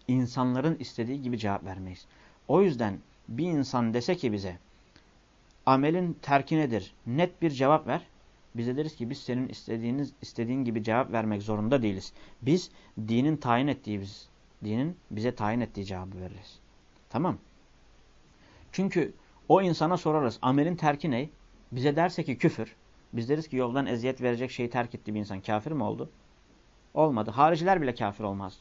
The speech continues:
der. Anladın? E peki dese ki, e,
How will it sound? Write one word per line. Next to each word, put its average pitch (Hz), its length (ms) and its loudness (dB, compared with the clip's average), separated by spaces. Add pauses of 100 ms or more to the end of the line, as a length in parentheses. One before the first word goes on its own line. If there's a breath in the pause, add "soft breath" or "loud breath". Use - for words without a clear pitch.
der. 92 300 -14 (1120)
Anladın? 135 240 -6 (720)
E - 40 -6
peki 170 400 2 (240 loud breath)
dese 139 260 4
ki, 107 240 0 (360 soft breath)
e, 117 800 -6